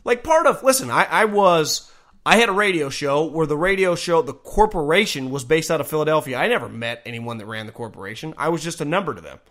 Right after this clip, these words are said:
So when my radio show got canceled, it was just a number, it was just reshuffling of numbers. Like, when I worked in the N F L, it was kind of a people business.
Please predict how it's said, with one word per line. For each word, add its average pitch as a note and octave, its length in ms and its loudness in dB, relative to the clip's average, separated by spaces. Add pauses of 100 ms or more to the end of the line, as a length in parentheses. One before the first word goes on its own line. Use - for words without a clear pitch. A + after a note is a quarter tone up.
(300)
So - 140 -8
when D3 180 0
my C3+ 100 -2
radio C#3 380 -2
show D#3+ 180 0
got C#3 160 -4
canceled, D3+ 600 -4
it C3+ 80 -8
was C3 160 -8
just D3 240 -6
a A#2 60 -6
number, C#3 720 -2 (440)
it D3+ 60 -4
was D3+ 100 -2
just E3 200 -4
reshuffling D#3+ 680 4
of A2+ 60 -8
numbers. C#3+ 540 -6 (240)
Like, D3+ 120 -6
when F#3 140 4
I A#3+ 60 4
worked A3 320 2
in F#3+ 80 -2
the E3 100 2
N E3+ 80 2
F D3 160 -4
L, G3+ 300 2
it F3+ 60 -6
was E3 120 -6
kind C4 180 0
of E3+ 80 -4
a - 40 -16
people G#3+ 340 -6
business. G#2 500 -16